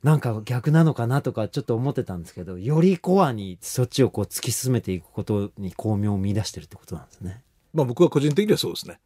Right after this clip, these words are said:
Speaker 1: へえ、ちょっと。
Speaker 2: あの、業界自体がそういうふうになるとは思いませんけれども、
Speaker 1: はあ。
Speaker 2: あの、僕はこの業界の中でそういうふうにやっていこうと思ってます。
Speaker 1: 今注目のなんていらっしゃいます？原田さん。
Speaker 2: まだいない。それは探してるんですよ。
Speaker 1: あ、今探してるんですね。
Speaker 2: <laughs>
Speaker 1: じゃあこの、あの、今の株式会社フリ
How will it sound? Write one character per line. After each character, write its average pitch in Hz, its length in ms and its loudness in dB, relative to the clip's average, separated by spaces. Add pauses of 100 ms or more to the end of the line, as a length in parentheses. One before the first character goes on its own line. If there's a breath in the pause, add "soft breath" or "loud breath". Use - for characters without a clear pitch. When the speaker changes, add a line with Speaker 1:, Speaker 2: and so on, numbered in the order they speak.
(320 soft breath)
Speaker 1:
へ 82 440 -14
え、 98 180 -14
ち 123 100 -10
ょ - 20 -18
っ - 40 -18
と。 151 140 -12
Speaker 2:
あ 160 60 0
の、 156 80 4
業 180 220 6
界 214 100 6
自 196 120 2
体 160 100 4
が 120 80 0
そ 127 80 -4
う 123 40 2
い 120 40 0
う - 20 -2
ふ 123 40 -2
う - 20 -2
に 104 80 -4
な 117 80 -4
る 107 80 -6
と - 80 -8
は 92 60 -8
思 110 180 0
い 113 40 2
ま 113 100 0
せ 123 120 0
ん 107 60 -2
け 101 80 -8
れ 90 80 -8
ど 101 100 -14
も、 95 60 -12
Speaker 1:
は 107 520 0
あ。 117 60 -8
Speaker 2:
あ - 20 -6
の、 107 180 -6
僕 120 260 -4
は 139 100 4
こ - 240 -10
の 127 80 -4
業 123 180 2
界 123 140 -2
の 123 60 -4
中 - 120 -4
で - 60 -2
そ - 140 -2
う - 20 2
い 95 40 -2
う - 20 -10
ふ - 20 -6
う - 20 -6
に 90 100 -6
や - 60 -14
っ - 40 -20
て - 100 -14
い 87 60 -12
こ - 100 -16
う - 20 -20
と - 120 -20
思 - 80 -20
っ - 120 -20
て - 100 -20
ま - 60 -20
す。 - 80 0
Speaker 1:
今 180 160 6
注 147 240 4
目 147 320 6
の 143 240 4
な 95 140 -6
ん 80 60 -8
て - 100 -14
い 82 80 -8
ら 90 80 -2
っ - 20 -4
し - 120 -6
ゃ - 20 0
い - 20 0
ま 101 80 0
す？ - 220 -14
原 85 220 -6
田 - 100 -16
さ - 140 -16
ん。 - 20 -20 (140)
Speaker 2:
ま 120 160 4
だ 107 80 6
い 104 60 2
な 107 100 -2
い。 98 40 -6
そ - 100 -8
れ 113 40 4
は 107 80 2
探 107 240 0
し - 80 -6
て 113 80 -2
る 92 40 -10
ん 98 40 -14
で - 60 -10
す - 40 -14
よ。 - 140 -18
Speaker 1:
あ、 123 100 2
今 170 160 8
探 156 300 8
し - 60 0
て 170 120 10
る 160 100 8
ん - 20 -2
で 101 60 -4
す - 100 -16
ね。 82 160 -12 (100)
Speaker 2:
<laughs> 110 140 -16
Speaker 1:
じ 127 100 0
ゃ - 20 0
あ - 20 -4
こ 151 160 4
の、 151 200 6
あ 143 80 6
の、 143 260 4
今 151 260 4
の 107 100 -2
株 110 180 -6
式 - 140 -2
会 117 40 2
社 90 120 -10
フ 127 180 4
リ 113 300 8